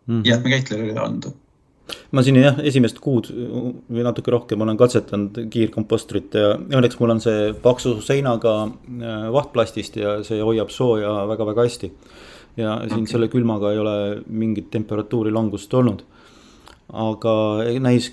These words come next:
Speaker 1: mis närilistest saab, aia taga juba kõnnivad siin lume peal, aga söövad linnutoitu. <clears throat> Et kas nad tungivad sinna ka, eks seda näeb. Aga, äh, kui kompostimisest räägime,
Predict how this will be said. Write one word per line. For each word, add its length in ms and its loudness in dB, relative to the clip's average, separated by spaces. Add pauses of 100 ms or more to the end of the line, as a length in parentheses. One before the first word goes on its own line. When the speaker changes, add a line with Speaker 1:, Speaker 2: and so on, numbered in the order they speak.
Speaker 1:
mis 260 -4 (160)
närilistest 840 0
saab, 260 -4
aia 300 2
taga 260 -2
juba 220 -2 (180)
kõnnivad 520 0 (400)
siin 280 -10
lume 260 0
peal, 260 -2 (200)
aga 340 -2 (120)
söövad 380 2
linnutoitu. 580 2 (760)
<clears throat> 420 4
Et 100 -2
kas 160 -2
nad 140 -6
tungivad 400 2
sinna 280 0
ka, 180 0 (100)
eks 240 -12
seda 140 -4
näeb. 220 -4 (1040)
Aga, 320 4 (300)
äh, 440 -4
kui 180 -4
kompostimisest 760 -2
räägime, 400 -2